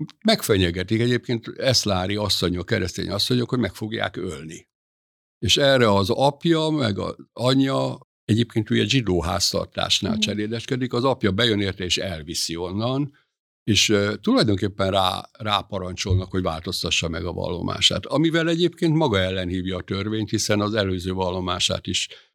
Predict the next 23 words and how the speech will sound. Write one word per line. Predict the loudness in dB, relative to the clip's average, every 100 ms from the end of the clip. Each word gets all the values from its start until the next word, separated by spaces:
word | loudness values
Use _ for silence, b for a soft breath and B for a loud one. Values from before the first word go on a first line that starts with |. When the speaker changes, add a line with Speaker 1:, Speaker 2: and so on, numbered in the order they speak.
| -4
Speaker 1:
fölvették, | 2 2 2 -6 -6 -6 -6 -6
a, | -6 -6 -8 -14 _ _ _ _
egy | 0
jegyzőkönyvbe | 0 0 -4 -8 -10 -8
vették. | -12 -14 -20 -20 _ _ _ _ _ _ _ -2
A, | -2 -2 -4
az | 0
apa, | 2 2 4 2 2 -2 _
aki | -6 -2 0
egyébként | 0 0 -8 -10 -8 -8 -8 -16
a | _ -14 -14 -16 _ _ _ _ _ _ _ _
falu | 2 4 2 0 -8 _ _ _ _ -4
szőlejében | 2 4 4 4 4 2 -2 -6
lakik, | -6 -2 -2 0
tehát, | -2 -2 -2
hogy | -2 -2
úgy | -2
mondjam, | -4 -4 -6
községi | 0 2 4 4 2 -2
alkalmazott, | -6 -8 -8 -6 -4 -4 -6 -6 -8 _ _ _ _ _
kiszolgáltatottja | 4 6 4 4 0 -2 -4 -8 -8 -8 -8
a | -6
községnek, | -4 -2 -2 -2 -6 -10 -12